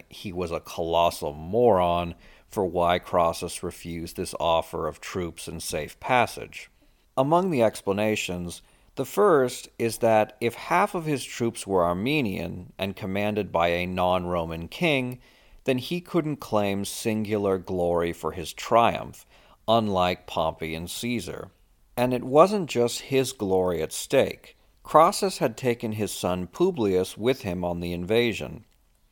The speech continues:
Remember Publius? I briefly mentioned a few episodes back that Publius Crassus had served under Caesar and conquered Aquitania,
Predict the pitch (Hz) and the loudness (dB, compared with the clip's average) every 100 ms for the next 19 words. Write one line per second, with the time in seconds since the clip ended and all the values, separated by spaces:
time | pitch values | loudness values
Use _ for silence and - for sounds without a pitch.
0 | _ - 104 120 123 113 - 131 127 143 | _ -4 0 2 2 0 -2 -4 0 2
1 | 156 170 - - _ _ _ 123 135 160 | 2 0 -6 -20 _ _ _ 2 2 2
2 | 214 240 170 135 107 104 95 82 82 - | -2 0 0 2 2 2 -2 -6 -6 -6
3 | 123 120 107 101 - 90 85 - 127 123 | 0 2 2 0 -2 -2 -2 -2 4 6
4 | 95 92 - 87 - 160 170 143 98 - | 6 2 -6 -6 -4 -2 0 2 0 -2
5 | - 92 90 - 95 - - 92 - - | 0 2 2 0 -6 -6 -6 -6 -6 0
6 | 143 135 120 117 107 - 98 87 85 76 | 2 2 0 0 -2 -4 -6 -6 -6 -8
7 | - - 95 - 110 104 - 90 85 - | -10 -10 -10 -2 0 0 0 -2 -2 -4
8 | 87 - 170 160 117 101 98 | -8 -2 0 0 0 0 -4